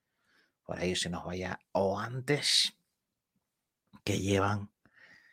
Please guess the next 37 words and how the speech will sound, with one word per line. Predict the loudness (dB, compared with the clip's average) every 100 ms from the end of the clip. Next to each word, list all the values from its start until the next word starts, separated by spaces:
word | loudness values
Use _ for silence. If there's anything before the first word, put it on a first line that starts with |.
| _ _ _ -6
eh, | 0 2 2 2 2 2 2 4
celebrando | 6 8 12 12 12
este | 6 8 12
Día | 12 12 12 4 _
Internacional. | 8 8 6 4 4 6 6 6 2 -12 _ _ _
Y | -10
bueno, | -10 -10 2
y |
nosotros | 4 4 4
estamos, | 4 2 2 0 -4 _ _ _ _ _ _ _ _ _ _ _ _ _ _ _
como | 2 4
se | 2
dice, | 4 4 2
con | -2 0
eso, | 0 0
con, | -2 -4 -4 -6 -6 -4 -2
con | 0 0
pereza, | -2 4 8 8 6 -10 _
con | -12
pereza. | -10 -8 -8 -8
Sí, | -2 -2
sí, | -2 -6 -8
que |
estamos | -10 -10
con | -10
pereza, | -6 -6 -6 -12
¿no? | -12 -14 _ _ _ _ _ _ -20 -20 _ 6
Que, | 8 10 10 10 10 10
que | 10
no | 10
queremos | 10 6 6
celebrar | 4 4 2 0
este | 0 -4
día | -4 -4 -2 -2 -4
del | -6
Podcast | -2 0 2 8
Day. | 10 10